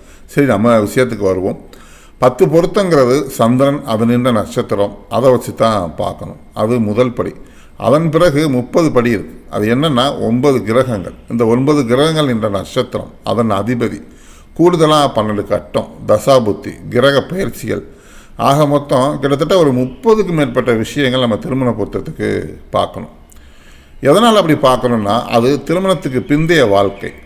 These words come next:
குழந்தைகள் செல்-, குழந்தைகள், செல்வ செழிப்பு, வாரிசுகளோட பெருக்கம், அது சார்ந்த விஷயங்களை நம்ம அழகா அதுல எடுக்கலாம். ஏன்னா அடுத்து வரக்கூடிய ஒரு இருபத்தஞ்சு வருஷ வாழ்க்கையை எப்படி வாழ போறாங்க அப்படிங்கிறதையும் முக்கியமா அந்த திருமண பொருத்தத்துல பார்க்கணும்.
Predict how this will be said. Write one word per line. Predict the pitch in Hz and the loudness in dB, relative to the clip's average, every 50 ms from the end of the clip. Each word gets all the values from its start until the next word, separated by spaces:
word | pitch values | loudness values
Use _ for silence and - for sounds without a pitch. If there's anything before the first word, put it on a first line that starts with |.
| - - - - | -20 -20 -6 -2
குழந்தைகள் | 123 131 135 135 135 127 117 107 98 92 | 0 2 2 2 2 2 2 2 -2 -4
செல்-, | - - 110 113 113 - - | -4 -2 -2 -2 -4 -8 -6
குழந்தைகள், | - 123 131 135 139 127 113 90 95 87 80 - - - - - - - - - - | -2 0 0 0 2 0 -2 -2 -4 -8 -8 -12 -20 -20 -20 -20 -20 -20 -20 -20 -20
செல்வ | - - - 135 147 147 160 | -10 0 2 4 4 4 2
செழிப்பு, | 147 - - 110 104 98 - - 104 - - - - - - | 2 0 0 -2 -2 -4 -6 -12 -16 -16 -16 -18 -18 -10 -2
வாரிசுகளோட | 113 120 131 139 147 143 - 143 120 110 101 | 2 2 4 4 2 0 -2 -2 0 0 0
பெருக்கம், | 92 - - 120 127 131 123 - - 92 - - - - - - - - - | -2 -2 -2 0 0 0 -2 -4 -8 -8 -8 -12 -20 -20 -20 -20 -20 -14 0
அது | - 120 135 139 | 2 2 2 4
சார்ந்த | 135 156 147 156 160 165 160 | 4 2 2 2 2 2 2
விஷயங்களை | 143 127 117 - 127 120 120 135 143 135 | 2 2 -2 -2 -2 -2 0 0 0 0
நம்ம | 117 104 98 95 90 87 85 87 | -2 -2 -2 -4 -4 -4 -4 -4
அழகா | 95 - 101 107 117 120 | 0 0 0 2 2 2
அதுல | 110 101 98 | 2 2 -2
எடுக்கலாம். | 98 92 98 104 98 - - - - - - - - - - - - - - - - - - - - | -4 -4 -6 -6 -4 -4 -6 -6 -6 -12 -20 -20 -20 -20 -20 -20 -20 -20 -20 -20 -20 -20 -20 -20 -2
ஏன்னா | - 117 127 | 0 2 2
அடுத்து | 139 123 123 139 139 139 151 | 4 4 4 2 2 2 2
வரக்கூடிய | 147 143 139 135 131 135 127 | 4 4 2 2 2 2 4
ஒரு | 123 117 | 4 4
இருபத்தஞ்சு | 117 120 135 139 131 143 131 123 123 | 4 4 4 2 2 0 0 2 0
வருஷ | 117 113 113 120 117 | 0 0 0 0 2
வாழ்க்கையை | 107 113 123 135 135 131 - 143 135 127 | 4 4 4 4 2 0 0 2 2 2
எப்படி | 113 110 104 113 120 | 2 0 0 -2 0
வாழ | 110 107 113 120 | 2 4 4 4
போறாங்க | 120 113 117 120 117 117 113 110 | 2 2 2 2 4 4 2 2
அப்படிங்கிறதையும் | 107 101 98 98 98 101 98 98 101 107 110 113 101 95 | -2 -2 -2 -4 -4 -2 -2 -2 -2 -2 -4 -4 -4 -6
முக்கியமா | 90 - - 113 110 107 107 | -8 -6 -4 -4 -2 -2 -2
அந்த | 104 98 95 | -4 -4 -6
திருமண | 85 - 104 104 107 107 101 | -6 -4 -6 -4 -2 -2 -4
பொருத்தத்துல | 101 98 90 - 92 - - 101 95 92 90 - - - - | -4 -6 -8 -8 -10 -10 -6 -6 -6 -6 -8 -10 -14 -18 -12
பார்க்கணும். | - 95 92 - - - - | -8 -8 -8 -8 -8 -14 -16